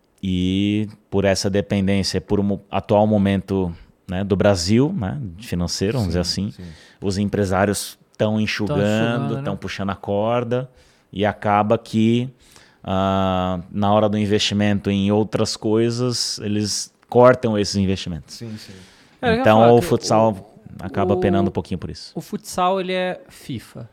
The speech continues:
Speaker 3: né? Porque, assim, a fifa, ela é meio que dona dos es-, de certos esportes, né? O futsal, futebol e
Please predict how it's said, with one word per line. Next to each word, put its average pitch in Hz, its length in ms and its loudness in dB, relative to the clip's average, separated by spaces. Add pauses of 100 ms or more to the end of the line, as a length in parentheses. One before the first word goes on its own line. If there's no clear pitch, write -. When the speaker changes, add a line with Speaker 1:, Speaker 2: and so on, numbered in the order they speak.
(100)
Speaker 3:
né? 135 260 -6 (440)
Porque, - 120 -12
assim, 160 180 -10
a 127 80 -10
fifa, - 680 -14 (180)
ela 156 680 -6
é 107 140 -10
meio 180 200 -8
que - 80 -20
dona 160 640 -2
dos 127 200 -14
es-, 131 180 -14
de 123 180 -20
certos - 400 -10
esportes, 120 480 -12
né? 123 80 -12
O 120 40 -12
futsal, 156 500 -10
futebol 175 600 -6
e 113 380 -10